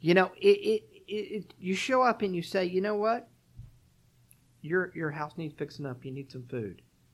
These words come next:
Let me do that for you." I've got a way to tell you about the gospel. Why? Because the gospel is founded on love.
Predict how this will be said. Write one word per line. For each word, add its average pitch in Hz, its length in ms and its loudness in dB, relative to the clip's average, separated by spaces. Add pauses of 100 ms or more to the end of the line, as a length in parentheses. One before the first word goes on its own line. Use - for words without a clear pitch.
(260)
Let 196 100 -2
me 226 100 0
do 151 200 0
that 120 280 -6
for - 120 -18
you." - 140 -20 (1300)
I've 156 140 -6
got 196 140 0
a 190 40 -2
way 170 180 -2
to 147 100 -4
tell 151 240 -6
you 156 180 0
about 123 260 -4
the 113 60 -10
gospel. 110 640 -10
Why? 123 440 -8 (440)
Because 135 280 0
the 139 80 -4
gospel 147 720 -6
is 147 120 -8
founded 127 460 -6
on 104 280 -8
love. - 280 -20